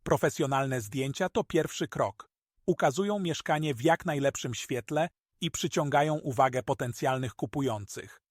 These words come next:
Równie ważny jest dobrze napisany opis,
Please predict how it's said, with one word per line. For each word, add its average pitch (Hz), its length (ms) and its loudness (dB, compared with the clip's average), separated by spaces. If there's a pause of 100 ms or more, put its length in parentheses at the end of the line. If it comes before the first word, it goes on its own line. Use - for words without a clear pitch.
(380)
Równie 233 360 4
ważny 156 380 4
jest 139 300 -2
dobrze 135 340 2
napisany 123 560 -4
opis, 143 540 -8